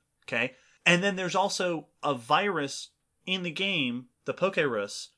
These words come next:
which is not considered a Pokemon, even though Deoxys is considered a Pokemon, despite having started as a virus. So, like, phylogenetically, there doesn't seem to be a consistency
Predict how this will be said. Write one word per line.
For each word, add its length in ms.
which 220
is 220
not 400
considered 440
a 40
Pokemon, 500
even 220
though 140
Deoxys 680
is 120
considered 440
a 60
Pokemon, 680
despite 420
having 280
started 400
as 100
a 60
virus. 420
So, 280
like, 320
phylogenetically, 1800
there 220
doesn't 580
seem 480
to 160
be 680
a 200
consistency 1300